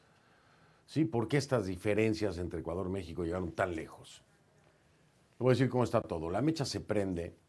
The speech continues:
con unos comentarios del presidente de México, Andrés Manuel López Obrador, que el miércoles pasado, en su mañanera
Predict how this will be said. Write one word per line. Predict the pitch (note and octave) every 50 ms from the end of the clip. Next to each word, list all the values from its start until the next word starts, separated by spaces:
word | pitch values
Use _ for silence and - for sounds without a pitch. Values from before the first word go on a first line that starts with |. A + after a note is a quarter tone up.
| _ _ _
con | - G#2 G2+
unos | G#2 A2+ A#2 A2 -
comentarios | G#2 F2 F2+ F2 E2+ D#2+ G#2 G2 G2 F#2+ F2+ D#2+
del | E2 D2+
presidente | - D#2 - G2+ F#2+ D2+ F2+
de | E2+
México, | E2+ F2+ F2 E2+ G2 D2+ F2+
Andrés | E2 D#2+ D#2+ D#2+
Manuel | E2+ E2 E2+ F2+ F2+
López | F2+ F2 F#2+ F2+ E2+
Obrador, | E2 D#2+ E2 E2 D2+ C#2+ B1 - - _ _ _ _ _ _ _ _ _ _ - _ _ _ _ _ _ - - _ _ - -
que | -
el | B2+ B2+
miércoles | C#3+ D#3 D#3+ D#3+ E3 D#3+ C#3 A2 -
pasado, | - C3+ C3 - D#3 C#3 B2+ B2 A#2+ E2 D2+
en | F#2 F2+ E2
su | - - F2 F2 E2+
mañanera | F2+ F2+ F#2+ G2+ G#2+ B2 C3+ C3+ A#2 A2+ A2+ -